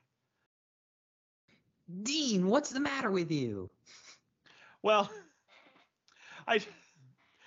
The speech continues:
Speaker 2: you are right. Um, I'm trying to
Speaker 1: I
Speaker 2: think of
Speaker 1: mean, so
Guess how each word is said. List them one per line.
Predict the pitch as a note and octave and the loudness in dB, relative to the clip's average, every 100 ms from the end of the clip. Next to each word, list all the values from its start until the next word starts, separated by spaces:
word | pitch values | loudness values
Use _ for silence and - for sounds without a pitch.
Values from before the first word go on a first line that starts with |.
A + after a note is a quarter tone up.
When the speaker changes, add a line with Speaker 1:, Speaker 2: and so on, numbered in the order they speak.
| - - _ | -20 -20 _
Speaker 2:
you | D#3 E3+ | -2 4
are | F3+ F3+ | 4 4
right. | D3+ A#2+ G2+ G2 - | 2 2 0 -4 -6
Um, | - C#3 D3 D3+ D3 C3+ _ _ _ _ _ _ _ _ _ _ _ _ _ _ _ _ _ _ _ _ _ _ _ - _ - | 0 2 4 2 0 -2 _ _ _ _ _ _ _ _ _ _ _ _ _ _ _ _ _ _ _ _ _ _ _ -20 _ -4
I'm | C#3 | -2
trying | C#3 F#3 | 4 4
to | F3+ G3+ | 4 2
Speaker 1:
I | A3 | 2
Speaker 2:
think | - | 0
of | A3 | 0
Speaker 1:
mean, | G#3+ | -4
so | - - G#3 | -4 0 2